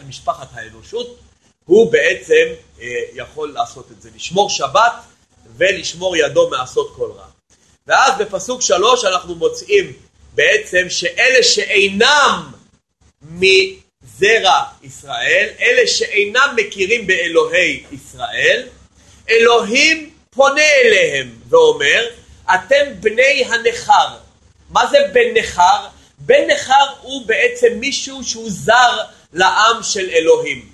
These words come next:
הוא שומר תרבות אחרת, וכמובן הוא עובד אלוהים אחרים. או במילים אחרות, עובד אלילים.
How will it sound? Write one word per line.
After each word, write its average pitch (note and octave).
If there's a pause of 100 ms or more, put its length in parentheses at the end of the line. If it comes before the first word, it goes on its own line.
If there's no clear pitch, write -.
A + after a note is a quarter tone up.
(460)
הוא G#3
שומר A#3+ (260)
תרבות F3
אחרת, D4+
וכמובן G3+ (100)
הוא G#3
עובד G3 (120)
אלוהים C#3+
אחרים. A#2+ (480)
או E3+
במילים E3+
אחרות, D3+
עובד D#3+
אלילים. B2+